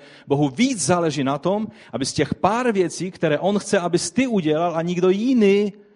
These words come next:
není proto tak dobrý, abys to mohl ty udělat, protože Bůh tebe uspůsobil, tebe postavil na to místo, tobě připravil ten, tu danou situaci a ten skutek a chce, abys to udělal ty.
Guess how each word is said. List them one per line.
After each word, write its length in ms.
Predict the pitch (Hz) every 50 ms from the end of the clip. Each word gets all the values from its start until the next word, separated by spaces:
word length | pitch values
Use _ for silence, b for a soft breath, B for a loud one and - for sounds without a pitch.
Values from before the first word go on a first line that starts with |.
| B B B
není 360 | 127 165 240 285 302 240 190
proto 460 | 131 - 160 170 170 165 - 120 101
tak 260 | 90 - 151 160 156 165
dobrý, 380 | 170 175 165 165 160 151 131
abys 260 | 117 110 117 113 -
to 100 | - 123
mohl 240 | 117 120 113 117 113
ty 160 | 110 - 131
udělat, 400 | 127 120 113 104 110 117 120 110
protože 340 | - - 120 110 127 120 113 - B B B B B
Bůh 280 | - - 214 - -
tebe 360 | - - - 247 247 196 185 151
uspůsobil, 800 | 147 135 - - - 151 139 - - 127 117 120 135 156 170 - B B B B
tebe 240 | - 233 233 214 202
postavil 440 | - - 156 - - 151 143 139 135
na 120 | 131 127
to 120 | - 139 127
místo, 380 | 123 123 120 - - 156 156 B B B B B
tobě 260 | - 247 233 214 214
připravil 520 | - - - 214 - 185 180 170 147 117 104
ten, 340 | - 120 113 113 113 117 117 b b b b b b b b
tu 100 | 143 135
danou 240 | 139 135 139 135
situaci 580 | 127 - 175 175 - 170 151 135 123 - 139 135
a 60 | 120
ten 160 | 110 131 120
skutek 460 | 117 - - 139 127 - 160 170 - -
a 60 | 117
chce, 200 | - - - 151
abys 240 | 151 151 151 - -
to 100 | 156 151
udělal 280 | 156 156 151 151 151
ty. 280 | 147 - 147 120 87